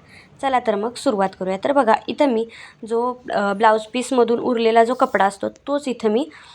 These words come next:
आहे तो घेतलेला आहे. तर हा बघा, माझ्याकडे ब्लाऊज पीसचा कपडा आहे. तर एका साईडने बघा, आपण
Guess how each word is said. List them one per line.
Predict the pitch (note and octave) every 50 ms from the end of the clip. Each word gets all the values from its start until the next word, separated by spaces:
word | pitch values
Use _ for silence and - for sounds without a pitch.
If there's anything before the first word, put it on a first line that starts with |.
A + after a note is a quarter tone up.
| - - - - _ _ _ _ _ -
आहे | - A3 G3+ G3+ G3
तो | G3 - C4+ E4 F4+ - - _ B3
घेतलेला | A3+ B3 A#3+ A#3+ - F#3+ F#3+ F#3 F3+
आहे. | F3 F#3 E3+ F3 F3+ F#3 - _ _ _ -
तर | A#3 B3+
हा | B3 C4 C4
बघा, | C4 C4 G#3+ G#3 A3 A#3+ - - - - - _ _ _ _ _ _ _ _ _ _ _
माझ्याकडे | A#3 A3+ A3+ G#3 G#3 G#3+ G#3+ G#3+ G#3+ A#3+ - - - _ _ _ _ _ _ _ _ _ _ _ _ _ -
ब्लाऊज | A3 G#3+ G3+ G3+
पीसचा | G3+ - G#3+ G3 - - G3+
कपडा | G3+ G#3 G#3 G#3 - G3+
आहे. | G3 F3+ F3
तर | F3 - A3+
एका | - - B3+ B3+ - C#4
साईडने | C#4+ D#4+ C#4+ C#4 A#3+ C4+ C#4
बघा, | C4 A#3+ G3 G3+
आपण | G3+ G3+ G#3 G#3